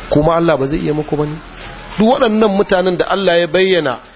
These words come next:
yi masa kaza, yi masa kaza, yi masa kaza, don Allah me suka yi Allah ya masa kaza? A'a ne,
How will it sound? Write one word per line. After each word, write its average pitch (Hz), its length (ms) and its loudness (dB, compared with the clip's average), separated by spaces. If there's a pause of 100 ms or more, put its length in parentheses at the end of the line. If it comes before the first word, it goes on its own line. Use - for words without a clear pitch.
(200)
yi 170 200 4
masa 185 260 0
kaza, 147 300 0
yi 180 200 4
masa 190 240 -2
kaza, 156 280 0
yi 180 140 4
masa 185 260 0
kaza, 135 340 0 (440)
don 202 280 2
Allah 226 320 2
me 165 160 2
suka 196 220 -2
yi 175 60 2
Allah 170 240 0
ya 156 60 2
masa 160 200 0
kaza? 120 220 -6 (1500)
A'a 185 360 2
ne, 190 160 -6